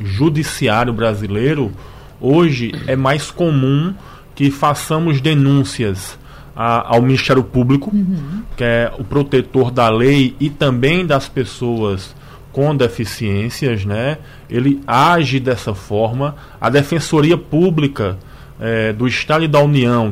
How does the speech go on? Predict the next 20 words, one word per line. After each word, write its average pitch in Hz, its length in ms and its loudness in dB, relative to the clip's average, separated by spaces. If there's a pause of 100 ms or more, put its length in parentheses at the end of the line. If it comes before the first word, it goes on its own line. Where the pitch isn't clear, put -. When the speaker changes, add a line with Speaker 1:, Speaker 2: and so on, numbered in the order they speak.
Speaker 1:
também 139 480 0
tem 165 140 -6
um 147 80 -2
papel 127 420 0
importante, 123 960 -4 (540)
ah, 113 160 -2
na 117 100 0
promoção 147 1080 2 (420)
de 127 140 0
ações 135 640 2
específicas, 123 1120 -4
né? 131 300 -2 (420)
Para, 123 800 2 (140)
eh, 107 880 -2 (1000)
para 123 160 0
que 147 380 -2
aquele, 175 480 2
aquele 175 380 4
ato 135 500 4
tido 135 440 2